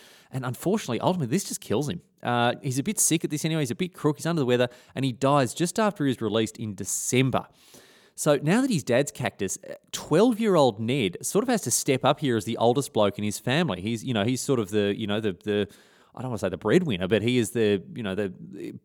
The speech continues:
based on this sort of archaic view of how the family was, he was the, you know, the man of the house. He was the, he was the, the, the main man there. So his dad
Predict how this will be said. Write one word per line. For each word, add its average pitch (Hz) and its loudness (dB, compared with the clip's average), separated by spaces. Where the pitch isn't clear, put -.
based 131 2
on 107 -4
this 107 -6
sort 117 -4
of 95 -2
archaic 98 -2
view 113 -4
of 90 -4
how 101 2
the 90 -4
family 113 -2
was, 90 0
he 120 0
was 117 -2
the, 98 -10
you 107 -4
know, 95 0
the 98 0
man 117 2
of 98 2
the 131 4
house. 170 2
He 107 -4
was 104 -2
the, 98 0
he 107 -4
was 107 -4
the, 107 4
the, 104 4
the 98 0
main 110 0
man 143 0
there. 98 2
So 131 6
his 143 0
dad 214 2